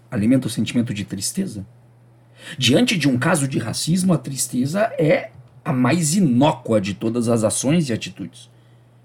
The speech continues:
E eu vou além. A tristeza é tudo aquilo que o racista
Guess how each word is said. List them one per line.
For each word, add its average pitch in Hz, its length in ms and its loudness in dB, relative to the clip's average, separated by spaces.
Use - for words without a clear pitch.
E 190 80 2
eu 247 120 4
vou 247 100 6
além. 147 480 0
A 151 120 0
tristeza 202 640 0
é 160 80 4
tudo - 400 0
aquilo 202 320 -4
que 202 100 -12
o 208 60 -6
racista 165 640 -6